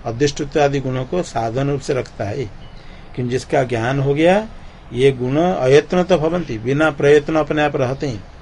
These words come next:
अदृष्टित्वादि गुण अयत्न तो भवन्ति, साधन रूपे नहीं है। किम बहुना अयम देहयात्रा मात्रार्थम इच्छा निच्छा परेच्छा प्रापितानि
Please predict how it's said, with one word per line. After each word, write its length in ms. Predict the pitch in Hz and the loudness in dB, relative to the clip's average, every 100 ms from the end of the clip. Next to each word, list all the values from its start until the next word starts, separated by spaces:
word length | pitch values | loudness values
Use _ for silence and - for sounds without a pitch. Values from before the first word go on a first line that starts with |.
| - - - - - 117 | -20 -20 -18 -18 -14 -10
अदृष्टित्वादि 760 | 113 135 - 131 135 120 117 | 0 0 0 -2 0 0 0
गुण 140 | 110 127 | -2 -4
अयत्न 460 | 120 127 117 127 | 0 0 0 -4
तो 180 | 123 117 | -4 -6
भवन्ति, 340 | 104 120 131 92 - - - - | -4 -6 -8 -12 -16 -20 -10 -2
साधन 340 | 123 123 175 | -2 0 -2
रूपे 240 | 143 120 | -4 -4
नहीं 220 | 101 104 104 | -6 -6 -6
है। 140 | 87 - - - - - - - - - - - - - | -10 -14 -16 -18 -18 -18 -18 -20 -20 -20 -20 -20 -20 -4
किम 260 | 143 143 131 | 0 2 2
बहुना 540 | 117 127 143 185 202 - - - - - - | 0 -2 -2 -2 -4 -10 -16 -18 -20 -14 -2
अयम 400 | 123 151 165 143 | 4 4 4 0
देहयात्रा 920 | 117 120 131 151 156 143 - 151 147 | 0 2 2 2 2 0 0 2 4
मात्रार्थम 1000 | 139 127 - 143 135 127 113 - 127 139 92 - - - - - - - - - | 2 0 -2 2 4 4 0 -6 -4 -4 -8 -14 -18 -18 -18 -18 -18 -18 -14 -8
इच्छा 540 | 131 - - 151 156 | -8 -6 0 4 4
निच्छा 440 | 147 131 - 151 139 | 4 -2 -2 0 0
परेच्छा 540 | 139 123 139 139 131 | 0 0 0 0 -4
प्रापितानि 720 | 120 123 120 127 131 120 117 | -2 -2 -4 -6 -4 -4 -6